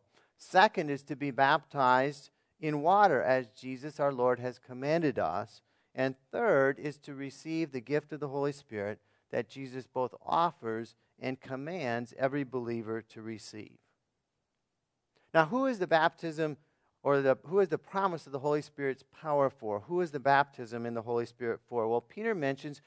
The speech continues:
three groups of people here. He says, first of all, the promise is for you. That is the people he was speaking to, the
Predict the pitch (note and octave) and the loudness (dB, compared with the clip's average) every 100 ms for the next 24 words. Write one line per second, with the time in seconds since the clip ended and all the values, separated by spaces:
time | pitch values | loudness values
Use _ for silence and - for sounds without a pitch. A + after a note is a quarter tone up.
0 | _ _ _ - F3 D3+ C#3+ - D#3+ - | _ _ _ -2 -2 0 -4 -4 -10 -6
1 | G#3 G3 D#3+ C3 G#2 - _ _ _ _ | -6 -2 -2 0 -2 -4 _ _ _ _
2 | _ - D3+ D#3+ - - G#3+ - D3 C#3 | _ -14 2 2 2 -4 -4 0 8 8
3 | D3+ D3+ D3+ D#3+ D#3+ D#3+ D3+ - D3+ E3+ | 8 2 2 2 0 -8 -10 -10 -10 -2
4 | E3 B2 _ _ - D3 D3+ D#3 E3 D#3+ | -2 -4 _ _ 2 4 4 -4 -8 -4
5 | E3+ D#3 D3 C#3 - D#3 D#3+ C3+ G#2+ - | -4 -4 -6 -8 -6 -6 -4 -6 -10 -12
6 | F#2+ F#2+ B2 | -14 -4 -4